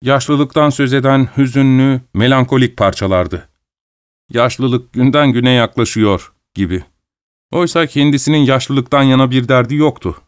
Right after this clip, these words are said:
Şarkı söylerken ya da kahkaha atarken arada bir, "Bana garip şeyler oluyor." diye düşünmüyor değildi.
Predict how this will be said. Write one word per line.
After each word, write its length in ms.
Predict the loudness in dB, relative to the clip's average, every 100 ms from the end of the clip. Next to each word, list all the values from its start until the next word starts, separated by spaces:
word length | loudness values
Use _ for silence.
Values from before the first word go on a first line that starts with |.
| _ _ _ _ _ _
Şarkı 360 | -6 -4 -2 -4
söylerken 540 | -2 0 0 0 0
ya 180 | 0 0
da 100 | -2
kahkaha 440 | -2 -2 -2 0 0
atarken 500 | 0 -4 0 -2 0
arada 340 | 0 0 0
bir, 220 | 0 -2 -6 _ _ _ _ _ -2
"Bana 160 | -2
garip 260 | 0 0 -2
şeyler 320 | 0 0 2
oluyor." 520 | 0 2 2 2 -4 _ _ -8
diye 260 | 0 0 2
düşünmüyor 580 | 0 2 4 4 2 0
değildi. 520 | 2 2 2 -2